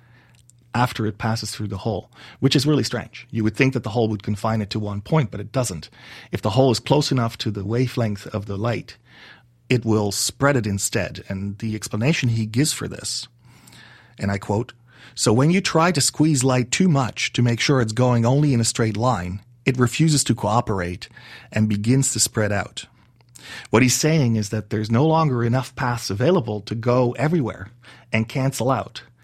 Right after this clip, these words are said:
And so it no longer cancels out, and thereby it spreads the wave, which is a really miraculous way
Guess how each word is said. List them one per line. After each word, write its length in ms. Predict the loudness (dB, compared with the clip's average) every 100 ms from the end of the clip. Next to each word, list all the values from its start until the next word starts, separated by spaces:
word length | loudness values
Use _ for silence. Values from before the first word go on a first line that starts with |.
| _ -2
And 160 | -2
so 360 | 2 0 2 0
it 160 | -2
no 120 | 0 0
longer 300 | -2 -4 -6
cancels 460 | -8 -10 -8 -4
out, 360 | -2 -4 -8 -20 -20 -20 -20 -8
and 200 | -4 2
thereby 500 | 2 2 2 -2 -4
it 140 | -8
spreads 320 | -10 -8 -6 -6
the 140 | -8
wave, 420 | -6 -8 -10 -18 -12
which 260 | -8 -6
is 100 | -6
a 60 | -6
really 240 | -4 -2
miraculous 640 | -2 -2 -2 -2 -6 -6 -4
way 320 | -4 -4 -8